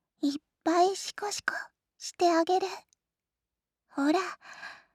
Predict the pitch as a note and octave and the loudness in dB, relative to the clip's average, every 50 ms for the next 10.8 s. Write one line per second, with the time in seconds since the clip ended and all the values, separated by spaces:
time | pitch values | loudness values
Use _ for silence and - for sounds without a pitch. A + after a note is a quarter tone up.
0 | _ _ _ - D4 D4 C#4+ D4 D4 D4 - - - - D4 C#4+ - - - C4+ | _ _ _ 4 6 6 8 8 6 4 0 -4 -4 -2 -2 -2 -2 -2 -2 0
1 | - C#4+ D4 - - E4+ E4 F4+ F#4 F#4 G4+ G#4+ A4+ - _ _ _ _ _ _ | 0 0 2 2 4 4 4 4 4 4 4 2 2 0 _ _ _ _ _ _
2 | _ A4+ G#4+ G4 F#4+ F#4+ F#4+ F#4+ G4 G4+ - - _ _ _ _ _ _ _ _ | _ -2 -2 -2 -2 -2 -4 -8 -10 -12 -14 -18 _ _ _ _ _ _ _ _
3 | _ _ _ _ _ _ _ _ _ _ _ _ _ - - - - C5 C5 B4 | _ _ _ _ _ _ _ _ _ _ _ _ _ 4 4 4 8 8 8 8
4 | A#4 C5 C#5+ D5+ - _ _ - - - - - - - - - - - - - | 8 6 2 2 -2 _ _ -4 -2 0 0 0 -2 -2 -4 -4 -6 -6 -8 -10
5 | - - - - D#4+ E4 E4+ F4+ F#4 G4 F4+ E4+ F#4+ G4+ A4+ A4+ - - G4+ G#4 | -12 -10 0 4 6 8 8 8 6 6 6 6 6 6 6 4 2 2 4 6
6 | G4+ F#4+ E4+ E4+ E4+ - F4 E4 D4 C#4+ D4 D#4+ F4 G4 G#4+ G#4+ - - - _ | 8 8 8 8 6 6 6 6 6 4 4 2 2 2 2 0 -4 -8 -14 _
7 | _ _ _ _ _ _ _ _ _ _ _ _ _ _ _ _ _ _ _ _ | _ _ _ _ _ _ _ _ _ _ _ _ _ _ _ _ _ _ _ _
8 | - - - D4 C#4 C#4+ C#4+ D4 - - C#4+ C#4+ D4+ - - E4+ D4+ - _ - | -10 0 2 4 4 4 4 2 0 0 2 2 2 2 0 -4 -8 -10 _ -6
9 | C4 B3 B3 C4+ D#4 E4+ F4+ F#4 - - - - _ _ _ _ _ _ _ _ | -4 -2 -2 -2 -2 -2 -4 -4 -6 -10 -14 -20 _ _ _ _ _ _ _ _
10 | _ _ _ _ _ _ _ _ _ _ - A#3+ B3+ B3+ C4 | _ _ _ _ _ _ _ _ _ _ -2 -2 -2 -2 -2